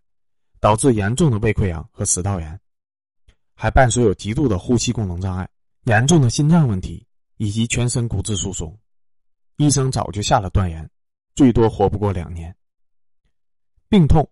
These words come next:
不仅造成了生活的不便，还时刻折磨着他的精神。他说：“感觉自己就像一个外星人，你走过去，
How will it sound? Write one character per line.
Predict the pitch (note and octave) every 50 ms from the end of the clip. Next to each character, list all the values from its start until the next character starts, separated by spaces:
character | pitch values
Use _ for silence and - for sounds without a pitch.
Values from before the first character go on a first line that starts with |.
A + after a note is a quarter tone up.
| _ -
不 | - D3+
仅 | - A2 F#2 F#2
造 | C#3 C3
成 | A#2 - G2+
了 | G2+ G2+
生 | - C#3 C3+
活 | A2+ G2+ F#2
的 | F2+ F#2
不 | - -
便， | - F#2+ F#2+ - - _ _ _ _ _ _ _ _
还 | - - A#2+
时 | A#2 - - G#2+
刻 | - C#3 A2+
折 | - - F2+
磨 | F#2+ A#2 A#2
着 | G#2+ F#2+
他 | - G#2
的 | F#2+ F#2+ F#2+
精 | - G2+ F#2 F#2
神。 | - F#2 F2+ - _ _ _ _ _ _ _ _ _ _ _ _ _ _ _ _ _ _ _
他 | - - G#2
说： | F#2+ - - E2+ - _ _ _ _ _ _ _ _ _ _ _ _ -
“感 | A#2 A2 A2 A2+
觉 | B2 C3 C3
自 | - - D#3
己 | C3 G#2+ - -
就 | - A#2
像 | G#2+ - B2+ A#2 A2
一 | G#2 G2
个 | - A#2
外 | A#2+ D#3 C#3 G#2
星 | - G2 E2+
人， | D#2+ D2+ - _ _ _ _ _ _ _
你 | - - B2+
走 | B2 - - - -
过 | F#2+ G2 F#2
去， | - - -